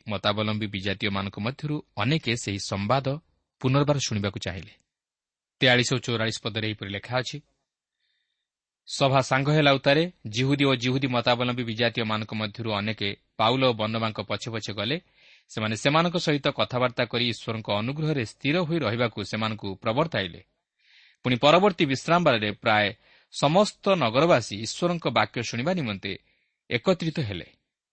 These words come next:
ମୁଁ ଭାବୁଛି, ପାଉଲଙ୍କର ବକ୍ତୃତା ଉପରେ ଅନେକ ପ୍ରକାର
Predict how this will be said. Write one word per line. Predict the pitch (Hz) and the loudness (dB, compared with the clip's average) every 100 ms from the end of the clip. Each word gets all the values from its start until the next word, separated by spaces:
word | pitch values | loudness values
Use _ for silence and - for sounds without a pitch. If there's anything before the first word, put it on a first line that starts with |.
| _ _ _ _ _ _ - | _ _ _ _ _ _ -10
ମୁଁ | 107 | -6
ଭାବୁଛି, | 107 127 - 120 | -4 -4 -6 -6
ପାଉଲଙ୍କର | - 98 98 98 104 | -2 0 0 -4 -4
ବକ୍ତୃତା | 98 - - 110 120 | -4 -6 -8 -2 -2
ଉପରେ | 123 107 101 165 _ _ _ _ _ _ _ _ _ _ - | 0 -4 -6 -10 _ _ _ _ _ _ _ _ _ _ 0
ଅନେକ | 139 - | 0 2
ପ୍ରକାର | 131 135 | 0 2